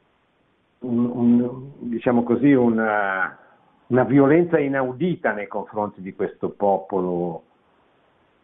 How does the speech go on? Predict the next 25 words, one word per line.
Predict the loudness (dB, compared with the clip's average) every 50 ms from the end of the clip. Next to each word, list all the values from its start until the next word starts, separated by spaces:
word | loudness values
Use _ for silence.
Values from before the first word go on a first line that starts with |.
| _ -10
eh, | -6 -4 -4 -4 -4 -4 -6 -6 -6 -6 -4 -4 -6 -6 -8
durante | -8 -6 -4 -2 -2 -2 -2 -2 -2
la | -2 -2
seconda | -2 -4 -4 -2 -2 0 0 0 0 -2 -4
guerra | -2 -2 -2 0 0 -4
mondiale | -6 -8 -10 -10 -4 0 2 2 2 2 -2 -4
da | -6
parte | -8 -4 -4 -4 -4 -4 -6 -10 -8
del | -6 -4 -4
nazionalsocialismo, | -4 -4 -6 -6 -4 -2 -2 -2 -4 -4 -8 -6 -2 0 2 2 4 2 0
ma | 0 0
anche | -4 -4 -4 -2
di | 0 2
altre | 0 0 0 -2 -2 -2
ideologie, | -2 -4 -4 -6 -6 -6 -10 -8 -2 0 2 2 2 0 -4
perché | -8 -12 -12 -10 -10 -8
non | -8 -6 -6 -4 -4
è | -4 -4
che | -2 -2 -2
i | -2 -4
comunisti | -6 -6 -6 -4 -4 -4 -6 -6 -8 -10
scherzassero | -10 -8 -10 -10 -10 -4 _ -2 -2 -2 -4 -8 -10 -8 -8 -10
con | -10 -10
gli | -10 -10 -10
ebrei. | -10 -10 -10 -10 -10 -10 -10